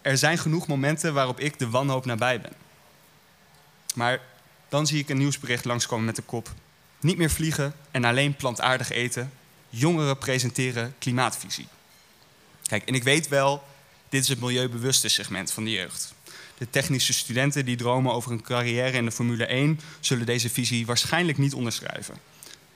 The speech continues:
Maar goed, toch, er zijn genoeg jongeren die hun mond opentrekken en durven te breken met de dogma's uit het verleden. Zij klampen niet vast aan de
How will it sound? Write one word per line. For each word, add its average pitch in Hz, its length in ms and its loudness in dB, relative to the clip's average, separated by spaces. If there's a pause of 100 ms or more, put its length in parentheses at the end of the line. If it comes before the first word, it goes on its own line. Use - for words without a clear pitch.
(120)
Maar 147 100 -2
goed, 180 220 -2
toch, - 320 -4 (460)
er 151 180 2
zijn 175 240 2
genoeg 165 300 2
jongeren 156 480 0
die 143 100 0
hun 127 100 4
mond 147 220 0
opentrekken 131 680 -4 (360)
en 131 120 0
durven 139 240 4
te 139 100 -2
breken 127 380 2
met 123 100 0
de 120 100 -4
dogma's 117 400 0
uit 113 120 -2
het 113 100 -8
verleden. 147 400 -2 (920)
Zij - 160 2
klampen 143 360 2
niet 127 180 2
vast - 320 0
aan 117 180 0
de 107 180 -2